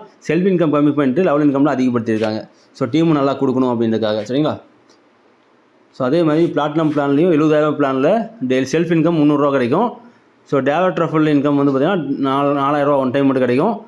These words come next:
அதே டேரக்ட் ரெஃபரல் இன்கம்க்கு இங்க நூறு ரூபா டெய்லி கிடைக்குது. சரிங்களா? லெவல் ஒன் எல்லாமே டேரக்ட் ரெஃபரல் இன்கம் அது, அதுக்கே தான் கிடைக்கும். So, இங்க பாருங்க, இங்கெல்லாம் பத்து, பத்து ரூபா கிடைக்குது. இந்த எழுபதாயிரம் பிளானில் பத்தாவது வரைக்கும், அஞ்சாவது லெவல்லேருந்து பத்தாவது வரைக்கும் பத்து, பத்து ரூபா கிடைக்குது.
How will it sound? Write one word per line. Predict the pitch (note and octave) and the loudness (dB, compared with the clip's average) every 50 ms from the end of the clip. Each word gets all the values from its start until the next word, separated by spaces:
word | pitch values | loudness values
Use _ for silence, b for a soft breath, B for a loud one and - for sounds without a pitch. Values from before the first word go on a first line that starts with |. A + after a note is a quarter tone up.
| B B B B _ _ - | B B B B _ _ -8
அதே | B2 B2 D3 - | -4 -2 0 0
டேரக்ட் | E3+ E3+ E3+ E3+ E3 D#3 | 0 0 0 0 0 0
ரெஃபரல் | E3 D#3 D#3 D#3 | 0 0 2 2
இன்கம்க்கு | D3 D3 D#3 D3 C#3 D3 | 2 2 2 2 2 2
இங்க | A3 G#3 E3+ D3+ | 2 2 2 2
நூறு | C#3 C#3 D3+ D#3+ D3+ | 2 2 2 2 2
ரூபா | E3+ E3 | 2 0
டெய்லி | D3 C#3+ C#3+ C#3 C#3 | 0 0 0 0 0
கிடைக்குது. | B2+ A#2+ A#2 A#2 A2 A2+ A2 G#2+ - | 0 0 0 -2 -2 -4 -4 -4 -2
சரிங்களா? | C3+ C#3 C#3+ D3 A2+ - - - - _ _ _ _ _ _ _ _ _ _ _ _ - | -2 0 0 0 -2 -4 -8 -18 -20 _ _ _ _ _ _ _ _ _ _ _ _ -4
லெவல் | C3+ C3+ C#3 D3+ D#3+ | -2 0 0 2 2
ஒன் | D3 C#3+ D3 | 2 2 2
எல்லாமே | D3 D3 C#3+ C#3+ C#3 D3+ F#3+ | 2 2 2 2 2 2 2
டேரக்ட் | E3 C#3 C3+ C#3 C3 | 2 0 0 0 0
ரெஃபரல் | B2+ A#2+ B2 A#2 A2+ A#2 A#2+ A#2+ A#2 | 0 0 0 -2 0 0 0 0 0
இன்கம் | A#2 A2+ A#2 A2+ A2 - - | -2 -2 -2 -4 -4 -6 -8
அது, | - A2+ A#2+ A#2+ C#3 D3+ D3+ | -8 -6 -4 0 0 0 2
அதுக்கே | C3 C3 C#3+ C3+ E3 E3+ E3 | 0 0 0 0 0 0 0
தான் | D#3 D#3 | 0 0
கிடைக்கும். | C3 A#2 A2+ A2 G#2 D2+ - - _ _ _ _ _ _ _ _ _ _ _ _ _ b b b b b b b b b b b b b | 0 -2 -2 -4 -6 -8 -12 -20 _ _ _ _ _ _ _ _ _ _ _ _ _ b b b b b b b b b b b b b
So, | - C3+ C3+ C3+ | -4 -2 0 2
இங்க | C3+ C3+ C3+ | 2 2 2
பாருங்க, | B2+ D3 C#3+ D3+ D#3+ | 2 0 0 0 0
இங்கெல்லாம் | D3 C3+ C3 C#3+ C#3+ - | 0 0 0 0 -2 -2
பத்து, | B2 A#2 C#3+ | -4 -4 -2
பத்து | C#3 C3+ C3+ | -4 -2 0
ரூபா | C#3+ D3 B2+ | 0 0 0
கிடைக்குது. | A#2+ A2+ A2+ A2 | 0 0 0 0
இந்த | A2 A2+ A#2 A#2 | 0 0 0 2
எழுபதாயிரம் | A#2+ C#3+ D3 D3 C#3+ D3+ D3 C3 | 2 2 2 2 2 2 0 0
பிளானில் | C#3 B2+ A#2+ A2+ A2 A#2+ E3+ A#3 A#3 - - B B B B C#3+ - | -2 -2 -2 0 0 0 0 -2 -4 -6 -10 B B B B -12 -8
பத்தாவது | C3 A#2 - D#3+ D#3 D#3+ D3+ | -8 -4 -2 -2 -2 0 0
வரைக்கும், | C#3 C3+ C3+ C3+ D#3+ C3+ | 0 0 0 0 0 0
அஞ்சாவது | B2+ C3 D#3+ D#3 | 0 0 0 0
லெவல்லேருந்து | D3+ C#3+ C#3+ D3+ D#3 | 0 2 2 0 0
பத்தாவது | B2+ B2+ A#2 D3+ D3 C#3+ | 0 -2 0 0 2 2
வரைக்கும் | C3+ C3 C3+ E3+ C#3+ | 2 0 0 -2 -2
பத்து, | B2+ A#2 B2+ | -2 -4 -4
பத்து | B2+ B2+ C#3+ | -2 0 0
ரூபா | C#3 C3 | 0 2
கிடைக்குது. | A#2+ A2+ A2 G#2+ G#2+ | 0 0 -2 -4 -6